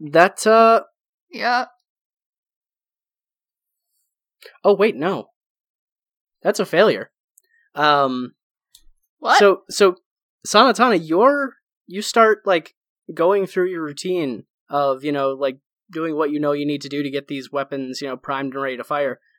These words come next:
Speaker 1: But you're getting some, like, some weird resistance. Like, something doesn't seem quite right.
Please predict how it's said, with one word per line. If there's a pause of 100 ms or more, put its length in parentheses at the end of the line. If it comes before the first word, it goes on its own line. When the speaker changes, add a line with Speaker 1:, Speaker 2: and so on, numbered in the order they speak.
(120)
Speaker 1:
But
you're
getting
some,
like, (1040)
some
weird
resistance.
Like,
something
doesn't
seem (1040)
quite
right.